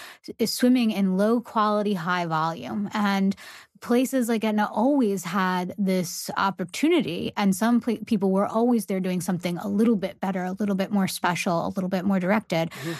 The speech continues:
Speaker 1: But it's, it's a recent thing that people there from the late eighties, but even within the last ten years, because the, the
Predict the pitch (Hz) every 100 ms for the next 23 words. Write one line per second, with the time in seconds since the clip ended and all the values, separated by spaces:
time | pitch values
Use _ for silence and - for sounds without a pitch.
0 | - 190 196 190 190 233 185 - - -
1 | 208 - 208 208 269 - 208 175 196 185
2 | 185 - 196 175 175 180 - - _ -
3 | 220 196 190 170 170 170 170 165 - 202
4 | 214 214 202 190 - 202 185 - 196 180
5 | 180 185 - - - - 185 262 262 254
6 | 220 208 - 220 196 202 202 196 208 -
7 | - 220 185 180 262 233 185 165 175 180
8 | 185 180 170 190 175 175 202 180 170